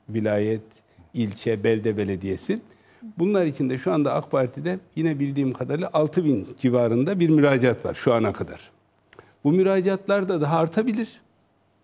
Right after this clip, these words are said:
Bu müracaatları yapmamış insanlardan da yeni müracaatlar alınabilir. Çünkü resmi süreç daha devam ediyor aslında. Burada değişen isimler de gündeme gelebilir. ak Parti'den aday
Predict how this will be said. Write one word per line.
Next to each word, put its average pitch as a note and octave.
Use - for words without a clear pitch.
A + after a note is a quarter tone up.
Bu D3
müracaatları E3
yapmamış D#3+
insanlardan C#3
da C3
yeni C3
müracaatlar C3
alınabilir. F3
Çünkü E3
resmi C#3
süreç A#2
daha A2+
devam B2
ediyor E3+
aslında. D#3+
Burada F3+
değişen F3
isimler D#3
de D3
gündeme C3+
gelebilir. F3
ak G3+
Parti'den D#3+
aday E3